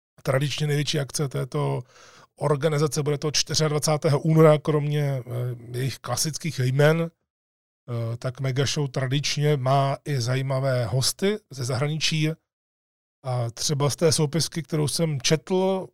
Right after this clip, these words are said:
a čtu ji pravidelně, eh, tak mě zatím, eh, zaujali Lexa Valo a Heidi Katrina. To se hrozně těš-,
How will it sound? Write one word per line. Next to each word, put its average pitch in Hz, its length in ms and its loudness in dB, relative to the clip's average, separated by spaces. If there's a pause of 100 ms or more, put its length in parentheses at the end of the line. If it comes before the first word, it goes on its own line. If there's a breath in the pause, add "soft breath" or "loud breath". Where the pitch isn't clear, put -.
(160)
a 131 260 0
čtu 160 300 4
ji 156 220 2 (100)
pravidelně, 143 720 2
eh, - 1300 -10
tak 123 180 -8 (300)
mě 139 240 0
zatím, 143 360 -2
eh, 127 280 2
zaujali 139 680 2
Lexa 139 400 0
Valo 143 300 0
a 131 40 0
Heidi 131 300 -2
Katrina. 131 560 -2
To 139 120 -8
se 147 160 -2
hrozně 139 240 -2
těš-, 131 240 -10